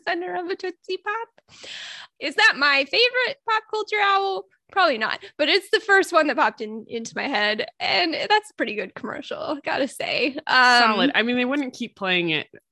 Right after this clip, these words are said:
Speaker 2: as the exclusive <laughs> Tootsie Pop commercial
Speaker 1: Right.
Speaker 2: for eternity if it wasn't gold. So, yes, Mister Owl, classic
Speaker 1: It's
Speaker 2: choice.
Speaker 1: a good one. I, and then, of course, you've got Winnie the Pooh,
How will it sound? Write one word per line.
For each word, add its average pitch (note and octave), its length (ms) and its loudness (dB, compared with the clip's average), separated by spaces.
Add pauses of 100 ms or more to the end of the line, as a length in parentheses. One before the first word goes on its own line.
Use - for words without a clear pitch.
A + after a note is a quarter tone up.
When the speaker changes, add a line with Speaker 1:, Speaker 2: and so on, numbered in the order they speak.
(360)
Speaker 2:
as G3 180 2
the F3 140 2
exclusive G3+ 840 2
<laughs> - 0 -
Tootsie A3+ 420 2
Pop F3 340 0
commercial G3+ 720 2 (180)
Speaker 1:
Right. C4 180 -8 (140)
Speaker 2:
for G3 220 0
eternity F#3 920 -2
if F#3 140 -4
it E3+ 120 -2
wasn't F3 400 0 (680)
gold. D#3+ 440 0
So, D3 600 0
yes, E3+ 320 -4
Mister F#3+ 240 -2
Owl, D3+ 380 2 (280)
classic A3 280 -4
Speaker 1:
It's - 80 -6
Speaker 2:
choice. F4 100 4
Speaker 1:
a - 40 -4
good B3+ 180 2
one. G3 320 -6 (100)
I, C#4 220 4
and E4 100 2
then, F#4 280 2
of E4 100 -2
course, G4 280 0
you've F#4 160 0
got E4 220 6
Winnie D#4 220 0
the D4 80 -4
Pooh, A#3 720 -2